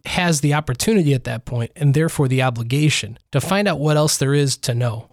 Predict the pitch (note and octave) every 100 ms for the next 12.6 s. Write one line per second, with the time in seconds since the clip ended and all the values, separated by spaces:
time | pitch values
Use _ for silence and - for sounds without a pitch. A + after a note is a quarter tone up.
0 | _ - D3 E3 F#3+ F#3+ E3 E3+ E3+ D3+
1 | C#3+ E3+ D#3 - C3+ B2+ C3+ D#3+ D3+ C#3
2 | C#3 C3 B2 A#2+ A#2 B2 A#2 - - _
3 | C#3+ D#3+ - C#3+ E3 - D3+ C#3+ C#3 C3+
4 | B2 A#2+ D3 C#3+ A#2+ A2+ - - G#2+ -
5 | _ _ _ - D3 D#3 D3 - _ _
6 | C#3+ D#3 - C#3 - C#3+ B2+ D3+ C#3 C3
7 | B2 B2 - G#3 G3+ D#3 B2+ - - _
8 | - D3+ D3 C#3 B2+ A#2+ A#2+ C3 C3 C3
9 | A#2 - A2+ A2+ C3 C3 D3 _ - C#3
10 | C3+ C3 B2 C#3 D#3+ C3 B2 B2+ - B2
11 | B2+ C#3 B2 - C3+ B2 A2+ B2+ D#3 -
12 | B2+ A#2+ A#2+ A2+ -